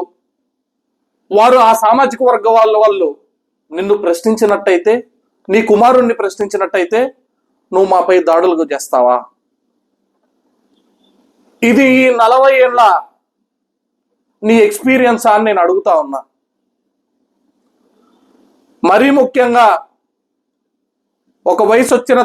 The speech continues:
తర్వాత వాటిని దృష్టిలో పెట్టుకొని వ్యవహరించాల్సినటువంటిది పోయి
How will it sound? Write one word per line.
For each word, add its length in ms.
తర్వాత 360
వాటిని 440
దృష్టిలో 400
పెట్టుకొని 540
వ్యవహరించాల్సినటువంటిది 1300
పోయి 260